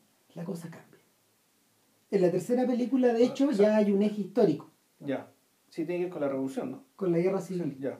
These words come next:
Speaker 2: Ah, con la guerra civil.
Speaker 1: Que está ambientada en la guerra civil.
Speaker 2: Ya.
Speaker 1: Y de hecho hay una escena del, de un, de una batalla en un puente que es histórica. Entonces,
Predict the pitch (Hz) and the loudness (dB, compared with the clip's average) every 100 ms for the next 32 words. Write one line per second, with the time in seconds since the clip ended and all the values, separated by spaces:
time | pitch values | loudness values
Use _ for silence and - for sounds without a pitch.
0 | - 170 147 135 151 143 180 - - 196 | -4 -2 0 -2 -2 -4 -6 -8 -8 -6
1 | 180 165 220 240 240 233 220 202 156 - | -4 -2 0 2 2 -2 -4 -6 -12 -12
2 | 135 117 - _ _ _ _ _ 175 160 | -8 -8 -12 _ _ _ _ _ -4 0
3 | 156 156 170 175 190 196 170 135 - 190 | 0 2 0 0 -2 0 -2 -4 -2 2
4 | 214 208 208 180 165 156 151 160 156 156 | 2 2 0 -2 -4 -6 -4 -2 -2 -4
5 | 151 165 160 151 185 180 147 - 180 214 | -4 -4 -6 -6 -6 -6 -8 -8 -4 -2
6 | 202 202 180 165 147 - 196 196 180 175 | -2 -4 -4 -6 -6 -4 0 0 -2 -6
7 | 175 - _ _ _ _ _ _ 180 185 | -12 -16 _ _ _ _ _ _ -8 -2
8 | 180 196 180 | -2 0 0